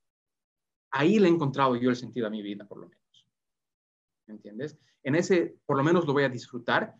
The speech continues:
ese ha terminado siendo el sentido de mi vida ahora, este, porque lo estoy disfrutando. ¿Me entiendes? Y cuando no lo disfruto, me muevo y hago algo que sí quisiera disfrutar. Pero entonces, en ese punto me pongo a pensar,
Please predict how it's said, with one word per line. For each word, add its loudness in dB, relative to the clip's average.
ese 2
ha -2
terminado 0
siendo -4
el -6
sentido -4
de -2
mi -4
vida -6
ahora, -4
este, -10
porque -2
lo 2
estoy -2
disfrutando. -6
¿Me -20
entiendes? -10
Y -10
cuando 0
no 4
lo 4
disfruto, -4
me 0
muevo 6
y 4
hago 2
algo 0
que -8
sí -6
quisiera -2
disfrutar. -8
Pero 6
entonces, 2
en 4
ese 0
punto 0
me 2
pongo 2
a -4
pensar, -2